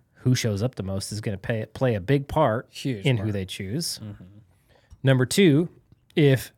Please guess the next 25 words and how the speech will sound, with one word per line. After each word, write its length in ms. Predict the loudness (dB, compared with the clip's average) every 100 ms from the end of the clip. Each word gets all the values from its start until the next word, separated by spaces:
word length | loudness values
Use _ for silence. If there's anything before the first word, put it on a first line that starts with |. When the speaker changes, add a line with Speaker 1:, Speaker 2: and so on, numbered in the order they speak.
| _
Speaker 1:
there's 260 | 4 4 4
two 160 | 4
companies 580 | 6 4 4 4 2 0
that 240 | 2 2 2
look 240 | 0 0
identical, 720 | 0 0 0 -2 -4 -6 -8 _ _ _ _ _ _ _ 0
they're 120 | 2
just 140 | 2 2
picking 280 | 2 2 4
one 160 | 2
randomly. 540 | 2 0 -2 -10 -14 -18 _ _ _ -14
Speaker 2:
Mm-hmm. 260 | -12 -14 -12 -4
Speaker 1:
If 100 | 2
there's 200 | 4 2
two 200 | 2 2
companies 500 | 4 4 4 2 2
with 160 | -2 -2
four 220 | -2 -2
point 220 | 0 -2
eight 100 | -2
ratings 400 | 0 0 0 -2
and 140 | -4 -6
a 60 |
thousand 460 | -8 0 2 2 0
reviews, 680 | -2 0 0 2 0 -2